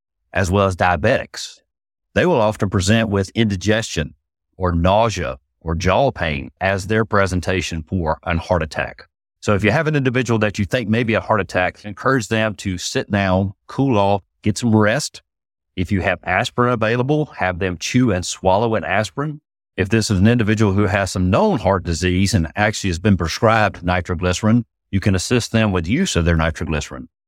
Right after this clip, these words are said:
Any individual that you think may be having a heart attack, that you activate the nine one one system early,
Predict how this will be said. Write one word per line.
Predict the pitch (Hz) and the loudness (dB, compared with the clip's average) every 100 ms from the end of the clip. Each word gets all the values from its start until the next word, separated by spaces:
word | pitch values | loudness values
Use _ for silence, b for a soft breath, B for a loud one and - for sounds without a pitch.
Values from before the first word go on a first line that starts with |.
| _ - | _ -4
Any | 131 151 135 | 0 2 2
individual | 117 101 123 113 98 92 85 | 0 0 0 0 0 0 -2
that | 101 98 | -4 -2
you | 104 | -2
think | 95 107 90 | 0 0 2
may | 92 117 | 4 4
be | 110 | 2
having | 95 98 87 | 0 -2 -2
a | 82 | -2
heart | 101 | -2
attack, | 87 - 76 - - | -2 -2 -2 -4 -6
that | 82 | -6
you | 101 - | -6 -4
activate | 101 - 98 95 | -4 -2 -2 0
the | 92 | -2
nine | 85 90 92 | -2 -2 0
one | 90 82 | -2 0
one | 90 85 | 0 0
system | - 85 - 78 80 - - | -2 -4 -4 -6 -6 -10 -2
early, | 110 92 76 | 2 2 -2